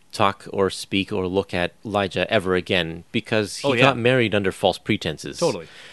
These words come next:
Speaker 1: It was a complete sham. He was tricked into it. And, and he has every right to, to just walk away and brush it all off. But he starts to realize that, you know,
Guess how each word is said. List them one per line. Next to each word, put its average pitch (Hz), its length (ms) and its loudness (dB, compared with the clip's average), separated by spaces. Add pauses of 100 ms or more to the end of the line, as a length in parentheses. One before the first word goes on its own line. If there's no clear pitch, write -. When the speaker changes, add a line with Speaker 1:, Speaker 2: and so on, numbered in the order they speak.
(220)
Speaker 1:
It 110 80 6
was 104 160 4
a 98 40 -2
complete 117 840 -6
sham. 85 800 -2
He 110 120 -2
was 101 160 0
tricked - 400 0
into 80 320 -4
it. - 320 -6 (440)
And, 95 480 0 (360)
and 113 220 0
he 131 320 2
has 123 220 2
every 120 180 0
right 110 220 2
to, 90 320 -2
to - 120 -6
just 92 220 -4
walk 98 240 2
away 92 220 0
and 90 120 -4
brush 90 220 -4
it 90 80 -6
all 87 160 -4
off. 85 240 -4
But - 140 -8
he 107 100 -6
starts 104 340 -2
to - 140 -8
realize 92 440 -2
that, 92 140 -4
you 101 100 -4
know, 98 220 -2